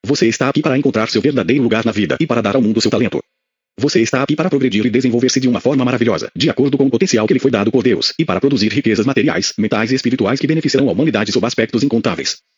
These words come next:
Aprenda a viver num contexto de luxo e beleza e adquira consciência do seu direito inalienável à vida, liberdade, independência e paz de espírito.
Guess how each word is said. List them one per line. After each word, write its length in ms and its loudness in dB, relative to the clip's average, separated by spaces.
Aprenda 300 0
a 40 0
viver 220 0
num 60 0
contexto 320 2
de 80 2
luxo 180 2
e 40 2
beleza 300 2
e 80 2
adquira 280 2
consciência 400 0
do 60 0
seu 100 0
direito 240 0
inalienável 480 0
à 20 -2
vida, 320 -2
liberdade, 540 0
independência 480 2
e 40 -2
paz 160 -2
de 80 -2
espírito. 400 -2